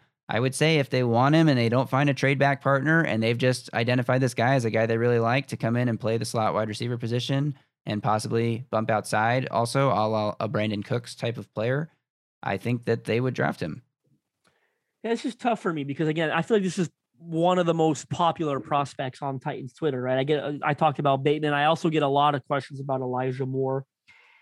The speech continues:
Speaker 2: and I don't wanna sound like I'm, <laughs> I, I don't like him, and I, I hate that. I, I feel like Titans fans are doing this to me a little bit, and I, <laughs> 'cause I love the player. I, I love him. I mean, from the first time I put the tape on, I was just,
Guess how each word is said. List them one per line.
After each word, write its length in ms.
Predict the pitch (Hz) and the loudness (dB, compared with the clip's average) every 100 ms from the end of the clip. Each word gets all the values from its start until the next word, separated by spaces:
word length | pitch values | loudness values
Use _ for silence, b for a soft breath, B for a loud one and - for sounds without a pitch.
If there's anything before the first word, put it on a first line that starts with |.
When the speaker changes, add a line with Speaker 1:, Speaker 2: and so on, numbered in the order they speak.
| b | b
Speaker 2:
and 140 | - 170 | -2 0
I 80 | 170 | 0
don't 380 | 151 196 202 | 2 2 2
wanna 240 | 170 170 160 | 2 0 0
sound 380 | - 170 160 160 | 0 0 2 2
like 200 | 151 156 | 0 0
I'm, 240 | 147 151 | -2 -2
<laughs> 800 | 147 - - _ _ _ _ - | -10 -10 -16 _ _ _ _ -4
I, 220 | - - | -2 0
I 40 | 156 | 0
don't 300 | 151 156 143 | 2 0 2
like 300 | 143 151 147 | 2 2 0
him, 180 | 143 131 | -4 -2
and 120 | 135 | -2
I, 120 | 127 - | -2 0
I 160 | 139 | 0
hate 300 | 127 160 156 | 2 2 2
that. 160 | 147 131 | 2 2
I, 100 | 135 - | 0 -2
I 80 | 135 | -4
feel 300 | - 156 147 | -2 -2 2
like 200 | 139 - _ _ _ _ _ _ _ | 0 -4 _ _ _ _ _ _ _
Titans 300 | 180 156 131 | -2 0 0
fans 260 | 160 156 147 | 2 2 2
are 80 | 143 | 4
doing 320 | 175 254 208 | 6 6 6
this 220 | 151 - | 4 0
to 120 | 151 | -4
me 220 | 127 131 | -4 -6
a 100 | 123 | -4
little 180 | 131 127 | -2 -2
bit, 240 | 131 131 131 | -2 -2 -2
and 120 | 131 | -4
I, 100 | 135 B B | -8 B B
<laughs> 260 | B B B | B B B
'cause 100 | 185 | 2
I 200 | 185 180 | 4 4
love 240 | 180 185 | 4 4
the 80 | 165 | 2
player. 380 | 143 175 135 135 _ _ _ | 0 0 0 -4 _ _ _
I, 120 | 147 | -4
I 140 | 151 151 | 0 0
love 240 | 151 160 | 2 0
him. 100 | 139 | 0
I 60 | 131 | -4
mean, 100 | 135 | -4
from 140 | 156 | -4
the 40 | 143 | -4
first 240 | 175 156 | -2 0
time 140 | 175 160 | 0 -2
I 40 | |
put 180 | 170 151 | -2 -4
the 80 | 147 | -2
tape 280 | 156 147 | -2 -2
on, 140 | 139 127 | -4 -2
I 100 | 135 | 0
was 120 | 135 | 0
just, 340 | 143 127 _ | -2 -4 _